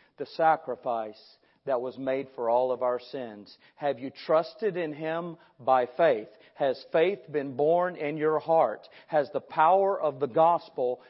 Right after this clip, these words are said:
been received by you? The death, burial, and resurrection of our Lord Jesus, the good news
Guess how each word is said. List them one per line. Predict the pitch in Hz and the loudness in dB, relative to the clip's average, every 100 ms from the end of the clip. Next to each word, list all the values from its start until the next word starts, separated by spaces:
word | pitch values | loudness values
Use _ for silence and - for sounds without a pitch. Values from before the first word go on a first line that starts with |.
| _ | _
been | 135 143 | -6 -6
received | 131 127 - 160 165 175 143 143 | -4 -8 -6 -6 -4 -6 -10 -4
by | 143 143 | 0 2
you? | 143 143 127 120 | 0 -4 -10 -8
The | 127 | -8
death, | 110 143 156 - | -2 0 0 -2
burial, | 160 160 160 160 160 156 170 | 0 2 0 -2 -4 -4 -8
and | 147 135 | -8 -2
resurrection | 147 160 156 165 151 - 143 | 0 0 -2 -4 -4 -4 -8
of | 131 | -2
our | 143 151 | 2 2
Lord | 156 156 160 | 0 -2 -2
Jesus, | 131 147 127 123 - | -4 -8 -6 -10 -8
the | 135 | -10
good | 123 123 160 175 | -8 -6 -6 -6
news | 165 160 160 135 123 127 | -10 -8 -6 -6 -8 -12